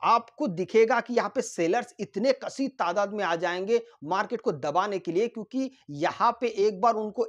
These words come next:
एक मौका चाहिए। एक तो दो दिन से वो मौका ले चुके हैं। कैसे, देखिए, रेजिस्टेंस के पास मार्केट जैसा ही यहाँ पे पहुंचा, धक्का देके यहाँ पे नीचे लेके आया। तो ऐसे जगह पे मार्केट अब आया है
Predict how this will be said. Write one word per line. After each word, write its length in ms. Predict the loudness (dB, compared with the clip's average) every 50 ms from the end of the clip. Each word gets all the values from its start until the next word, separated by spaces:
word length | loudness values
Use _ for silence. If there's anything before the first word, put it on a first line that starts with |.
| -2 0
एक 160 | 0 0 0 -2
मौका 340 | -4 -4 -4 -2 -2 -4 -4
चाहिए। 420 | -2 -2 -4 -2 -4 -6 -8 -10 _ _ _ -2
एक 140 | -2 0 0 -4
तो 60 | -4
दो 280 | -4 -2 0 0 0
दिन 160 | 0 0 -2 -4
से 140 | -2 -2
वो 100 | 0 0
मौका 300 | 0 0 -2 -2 0 0
ले 160 | 0 0 -2 -6
चुके 280 | -8 -12 -10 -8 -8
हैं। 220 | -8 -8 -10 -12 -14 _ _ _ _ _ _ 0 2
कैसे, 360 | 2 2 2 2 0 0 2
देखिए, 460 | 2 0 -2 -2 -4 -10 -10 -10 _ _ _ _ _ _ _ _ _ _ _ _ _ _ _ _ _ _ 0
रेजिस्टेंस 420 | 0 0 0 0 -2 -2 -2 0
के 100 | 0 0
पास 340 | 2 4 4 4 4 4 2
मार्केट 440 | 2 2 2 2 2 0 0 0 2
जैसा 360 | 4 4 2 2 2 2 2
ही 320 | 2 2 2 -2 -4 -6 -6
यहाँ 300 | -4 -4 -2 0 0 0
पे 140 | 2 0 0
पहुंचा, 540 | 0 2 2 2 2 2 2 2 2 2 2
धक्का 340 | -2 -6 -6 -2 0 0
देके 280 | 0 0 -2 -4 -2 -2
यहाँ 200 | -2 -2 -2 -4
पे 80 | -6 -6
नीचे 280 | -6 -6 -6 -8 -8 -8
लेके 280 | -8 -8 -10 -8 -8
आया। 240 | -8 -6 -6 -8 -8
तो 200 | -8 -10 -6 -2 0
ऐसे 340 | 2 2 2 0 -2 -2 0
जगह 220 | 0 0 0 0
पे 140 | -2 -2 -2
मार्केट 420 | -2 0 -2 -2 -2 -4 -8 -8 -4 0
अब 200 | 0 2 2 4
आया 240 | 4 4 4 2 2
है 260 | 2 0 0 -2